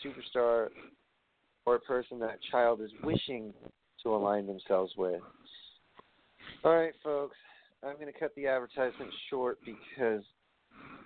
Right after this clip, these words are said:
wow, the ambient weather, uh, Monday Night Raw, that's a lethal combo.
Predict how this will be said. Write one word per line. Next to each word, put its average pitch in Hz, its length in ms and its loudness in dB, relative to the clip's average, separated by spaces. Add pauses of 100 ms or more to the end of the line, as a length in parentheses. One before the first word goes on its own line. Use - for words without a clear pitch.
(380)
wow, 113 680 4 (100)
the 120 200 -14
ambient 123 400 -10
weather, 135 540 2 (120)
uh, 107 380 0 (800)
Monday 107 320 -2
Night 101 240 -4
Raw, 110 340 6 (500)
that's 233 260 4
a 156 60 -4
lethal 127 400 -8 (120)
combo. 101 560 -4